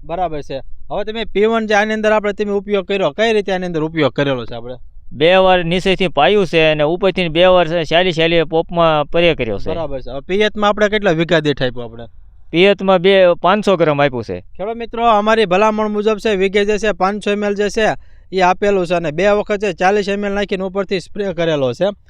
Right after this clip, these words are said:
Speaker 1: તો હવે તમારા શબ્દોમાં જણાવો, આપણે રિઝલ્ટ કેવું મળ્યું છે આપણે?
Speaker 2: રિઝલ્ટ બહુ સારું મળ્યું છે. બીજાની ડુંગળી છે ને અમુક અમુકની એની, એની વહી ગઈ છે અને અમારી ઊભી રહી ગઈ છે.
Speaker 1: બરાબર, સો ટકા. ખેડૂત મિત્રો, આપણને ખ્યાલ છે કે ચાલુ વર્ષે જે છે સતત વરસાદ પડી રહ્યો છે અને આ વરસાદના હિસાબે છે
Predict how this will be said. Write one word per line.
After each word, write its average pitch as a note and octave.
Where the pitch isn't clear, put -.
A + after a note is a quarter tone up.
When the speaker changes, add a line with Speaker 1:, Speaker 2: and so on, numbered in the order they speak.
Speaker 1:
તો D#3+
હવે G3+
તમારા G#3+
શબ્દોમાં G#3
જણાવો, G3+
આપણે G3+
રિઝલ્ટ F#3
કેવું F3+
મળ્યું C3
છે B2+
આપણે? A2+
Speaker 2:
રિઝલ્ટ F3
બહુ F#3
સારું E3
મળ્યું D#3
છે. C#3+
બીજાની F#3+
ડુંગળી G3
છે G3+
ને F#3+
અમુક F3+
અમુકની F#3+
એની, F#3+
એની F#3+
વહી F3+
ગઈ F3+
છે D#3+
અને D#3+
અમારી F#3
ઊભી F#3+
રહી D3+
ગઈ A#2
છે. -
Speaker 1:
બરાબર, F#3+
સો G3
ટકા. F3+
ખેડૂત A3
મિત્રો, A3+
આપણને A3
ખ્યાલ G#3
છે G#3+
કે G#3
ચાલુ G3+
વર્ષે G#3
જે G#3
છે G3+
સતત F#3+
વરસાદ F#3+
પડી G3
રહ્યો F#3
છે E3+
અને D#3+
આ G3+
વરસાદના G3+
હિસાબે G3
છે G3+